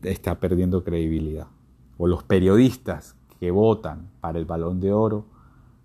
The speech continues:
pierden credibilidad gracias a la afición y la empatía que tienen por Messi y no ven el esfuerzo que, que hacen los demás para ganárselo. Una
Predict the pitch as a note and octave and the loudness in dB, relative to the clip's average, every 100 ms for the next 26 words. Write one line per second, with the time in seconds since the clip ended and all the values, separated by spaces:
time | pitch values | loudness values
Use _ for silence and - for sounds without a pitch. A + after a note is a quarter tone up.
0 | _ G2+ G#2 G#2+ A2 G#2 F#2 F2+ E2+ D#2+ | _ 0 2 2 2 0 0 -2 -2 -2
1 | D#2 D#2+ E2 G#2 A2 - _ _ - F2+ | -4 -4 -4 -4 -8 -14 _ _ -10 -8
2 | F#2 G2+ F#2 F2 E2 E2 D#2 E2 D#2 E2 | -8 -8 -8 -6 -6 -8 -10 -12 -10 -10
3 | - - A#2 C#3 D#3 - - F#2 F2 F2 | -6 2 4 4 -2 -12 -12 -8 -6 -6
4 | E2 F2 - G#2 B2 - _ - _ _ | -8 -10 -6 -4 -4 -8 _ -20 _ _
5 | _ - - E2 E2 F#2+ F2+ - - - | _ -14 -10 -6 -4 -4 -6 -12 -20 -20
6 | - - E2+ E2 G2 B2+ - C3 - - | -20 -8 -4 0 0 0 -4 -14 -16 -20
7 | _ _ _ _ _ _ - - _ _ | _ _ _ _ _ _ -20 -20 _ _
8 | _ - _ G2+ F#2 F#2 G2 G#2 F#2+ F2 | _ -20 _ -2 0 2 2 2 0 -2
9 | D#2+ - F#2 F#2 F2+ E2 D#2 - _ - | -4 -6 -6 -6 -6 -6 -8 -12 _ -10
10 | E2+ - F#2 F2 D#2+ D#2+ D#2+ E2 D#2+ D2 | -10 -6 -6 -4 -4 -6 -8 -10 -8 -10
11 | C#2+ - - - - - - - - - | -14 -20 -20 -20 -20 -20 -20 -20 -20 -20
12 | - - - - - - - - F#2+ G#2 | -20 -20 -20 -20 -20 -20 -20 -8 0 2
13 | G#2+ A2 G#2+ | 4 2 -4